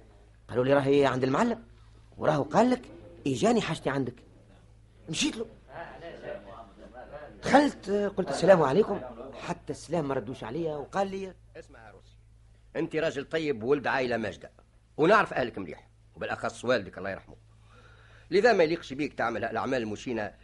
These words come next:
Speaker 2: اللي تحط من كرامتك وتشوه لك سمعتك وسمعة عائلتك".
Speaker 1: اش ثم زاد؟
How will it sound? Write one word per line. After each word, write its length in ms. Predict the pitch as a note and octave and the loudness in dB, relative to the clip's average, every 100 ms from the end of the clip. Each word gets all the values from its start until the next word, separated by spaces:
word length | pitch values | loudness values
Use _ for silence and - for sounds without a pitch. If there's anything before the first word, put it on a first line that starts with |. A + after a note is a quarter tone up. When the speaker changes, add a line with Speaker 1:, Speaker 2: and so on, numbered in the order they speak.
| - - C#3+ | -20 -8 -2
Speaker 2:
اللي 160 | D#3 | -2
تحط 280 | D#3 D3+ - | 0 -2 0
من 120 | D#3 | 0
كرامتك 580 | D#3 D3+ E3 C#3+ C3 - | 4 4 4 2 -6 -6
وتشوه 400 | B2+ E3+ D#3+ D3 | -4 2 4 4
لك 120 | C#3+ | 2
سمعتك 420 | - E3+ C3+ A2+ | -2 -2 -2 -6
وسمعة 320 | A#2+ F#3 C#3 - | -6 -2 -2 0
عائلتك". 320 | A2 G#2 - - - - - - - | -2 -4 -10 -20 -20 -20 -20 -20 -4
Speaker 1:
اش 120 | - | 2
ثم 220 | A3 F#3+ | 4 4
زاد؟ 160 | D3 | 0